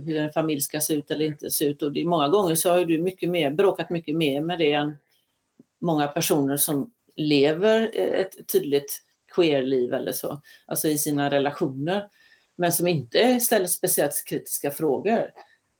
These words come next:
Det saknar jag ganska mycket i queer-rörelse idag, att vissa typer av diskussioner är...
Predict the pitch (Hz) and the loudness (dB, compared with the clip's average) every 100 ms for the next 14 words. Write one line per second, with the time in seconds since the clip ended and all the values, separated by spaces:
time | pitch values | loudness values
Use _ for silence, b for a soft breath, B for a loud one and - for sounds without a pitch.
0 | - - 208 226 226 - 170 160 143 151 | -14 0 2 4 2 0 -2 -2 -2 -4
1 | - 139 160 - 170 214 208 185 175 - | -6 -6 -6 -4 0 0 0 -4 -6 0
2 | 185 143 131 131 - 156 143 165 226 190 | 2 2 0 0 -2 -4 -2 -2 -2 -2
3 | 196 190 - - 269 - 180 170 - 185 | -4 -4 -6 -4 -6 -4 -6 -6 -8 -6
4 | 160 139 147 165 151 139 | -4 -4 -4 -4 -2 -4